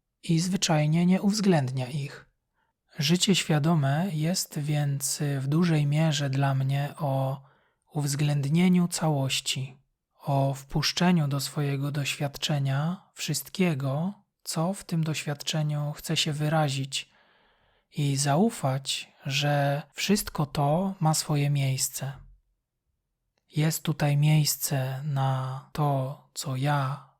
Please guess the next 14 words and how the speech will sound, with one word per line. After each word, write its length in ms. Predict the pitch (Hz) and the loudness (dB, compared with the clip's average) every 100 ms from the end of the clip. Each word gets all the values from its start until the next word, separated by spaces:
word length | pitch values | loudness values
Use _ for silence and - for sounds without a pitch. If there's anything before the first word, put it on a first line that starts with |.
| _ _ _ _ _ - | _ _ _ _ _ 0
myślę, 500 | 143 139 - 139 139 | 2 2 0 0 0
czuję, 580 | - - 131 123 127 139 - _ _ _ _ - | -2 -2 0 -2 -4 -8 -14 _ _ _ _ -2
pragnę, 720 | 139 131 135 127 131 135 - _ _ | 2 2 2 -2 -4 -8 -16 _ _
chcę, 580 | - - 135 127 160 - _ _ _ _ _ _ _ | -10 -4 -2 -2 -6 -14 _ _ _ _ _ _ _
ale 280 | - 143 135 | -4 0 2
jest 440 | 170 214 - - | 4 2 -2 -10
też 300 | - 135 135 | -2 -2 0
wystarczająco 880 | 143 135 - 139 - 139 139 143 147 | -2 -4 -4 -6 -4 -2 -2 -2 -2
miejsca 520 | 143 143 143 - 147 | 0 0 0 -2 -2
na 180 | 135 131 | 0 -2
to, 200 | 135 143 | -4 -6
co 400 | 135 - 131 131 | -4 -4 -4 -4
inne 360 | 135 139 135 139 | -2 0 0 -2
osoby 560 | 143 - 151 139 131 | -2 0 -2 -2 -6